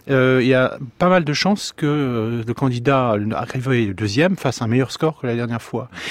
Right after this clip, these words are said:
Et encore une fois, là, pour les, pour les, les, les, tout ce qui est, euh, sociologie électorale,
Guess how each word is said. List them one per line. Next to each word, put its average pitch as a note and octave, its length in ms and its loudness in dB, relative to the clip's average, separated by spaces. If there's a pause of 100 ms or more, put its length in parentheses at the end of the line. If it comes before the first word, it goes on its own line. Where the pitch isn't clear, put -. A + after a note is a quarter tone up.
(160)
Et C3 60 4
encore D3+ 240 4
une D#3 80 4
fois, - 160 -6
là, D3 160 2
pour C3+ 220 -2
les, A#2 260 6
pour - 180 -4
les, G#2+ 300 2
les, G2 400 -2
les, F2+ 200 -6 (180)
tout B2 100 -10
ce - 100 -10
qui B2 160 -2
est, G#2+ 80 0
euh, F#2+ 260 -8
sociologie C3 500 2
électorale, D3 500 0